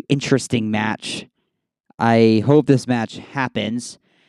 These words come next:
And it's talking about, I think, being on N B C.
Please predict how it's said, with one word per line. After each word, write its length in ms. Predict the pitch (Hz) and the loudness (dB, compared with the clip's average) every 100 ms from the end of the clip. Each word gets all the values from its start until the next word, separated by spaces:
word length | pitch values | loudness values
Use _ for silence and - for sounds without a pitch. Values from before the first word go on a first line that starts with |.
| _ _ - | _ _ -6
And 240 | 131 131 | -2 0
it's 240 | 123 - - | -2 -6 -10
talking 420 | - 147 147 147 | 0 0 0 -4
about, 260 | 135 131 | -2 -2
I 100 | - - | -2 -4
think, 240 | 139 120 | -4 -2
being 240 | 135 135 | -2 -2
on 300 | 120 120 117 - | 0 -2 -2 -6
N 160 | 131 | -8
B 140 | 120 120 | -6 -8
C. 540 | - - 139 147 175 | -8 -6 -4 -4 -8